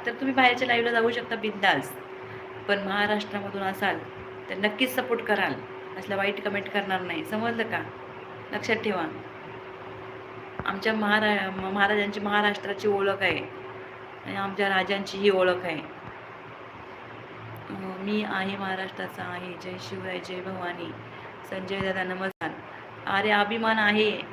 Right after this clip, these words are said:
आम्हाला आमच्या महाराजांचा, समजलं का? आमच्या महाराष्ट्राचा, लक्षात ठेवा. गुड नाईट, गुड सागर दादा, हाय, नमस्कार, बाय, शुभरात्री,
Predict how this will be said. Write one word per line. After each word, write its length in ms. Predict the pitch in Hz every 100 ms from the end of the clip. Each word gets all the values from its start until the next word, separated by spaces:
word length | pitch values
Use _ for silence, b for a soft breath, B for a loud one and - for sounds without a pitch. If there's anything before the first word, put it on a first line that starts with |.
| -
आम्हाला 380 | 190 202 202
आमच्या 340 | 196 185 196 208
महाराजांचा, 720 | 196 185 190 190 190 196 170 131 - - - -
समजलं 340 | 202 208 233 254
का? 260 | 226 175 156 - - - - - -
आमच्या 260 | 196 190 208
महाराष्ट्राचा, 880 | 196 196 196 196 - 185 - 170 151 - -
लक्षात 340 | 196 202 214
ठेवा. 360 | 208 208 196 160 - - - - - - - - - - - - - - - -
गुड 180 | 196 202
नाईट, 340 | 202 196 196 -
गुड 340 | 202 196 -
सागर 280 | 208 190 190
दादा, 200 | 185 180
हाय, 220 | 190 190
नमस्कार, 500 | 185 185 180 - 175 165 - - - - - - - - - - - - - -
बाय, 360 | 180 190 185 156
शुभरात्री, 720 | - 196 185 190 180 - 180